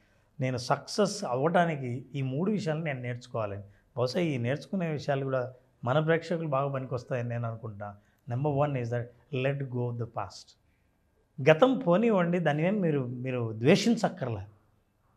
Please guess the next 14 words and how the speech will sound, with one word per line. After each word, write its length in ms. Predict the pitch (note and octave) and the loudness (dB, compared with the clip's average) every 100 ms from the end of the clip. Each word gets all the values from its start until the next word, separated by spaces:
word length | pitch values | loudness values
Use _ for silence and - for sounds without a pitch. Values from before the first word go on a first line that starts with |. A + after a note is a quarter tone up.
| _ _ _ - | _ _ _ -4
కానీ 400 | C3 C3 B3 - - _ _ A#2 | -2 0 -2 -4 -18 _ _ -2
గతం 280 | B2 G#3+ G#3 | 2 4 4
నుంచి 220 | E3+ D#3 | 2 0
బయటపడండి. 520 | C3+ A#2 B2 G2+ G2 - _ _ _ _ - F3+ | 0 0 -2 -6 -8 -12 _ _ _ _ 0 4
ఎప్పుడైతే 400 | F#3 B3+ C4+ C#4 | 8 12 12 10
ద్వేషిస్తున్నావో 1300 | E3 C3+ E3 C4 - B3+ - C4+ A3 D#3+ D#3+ G3 A3 | 6 6 8 8 8 4 4 4 8 8 8 6 6
ఆ 100 | D#3+ | 8
గతం 340 | D#3 F#3+ A#3 | 6 6 4
నిన్ను 160 | G3 D#3 | 4 4
లాగుతూ 320 | C3 D#3 D#3 | 4 2 0
ఉంటుంది. 280 | B2+ G#2+ G#2 - _ - | -4 -6 -12 -18 _ -2
నెగెటివ్ 520 | C#3 F3 A3 B3+ D4 | 6 8 8 8 10
ఎమోషన్ 400 | B3+ A3 F#3+ G3+ | 10 8 4 2
ఎప్పుడుందో 680 | E3+ F3+ E3 F#3 E3 F#3 | 0 0 0 4 6 4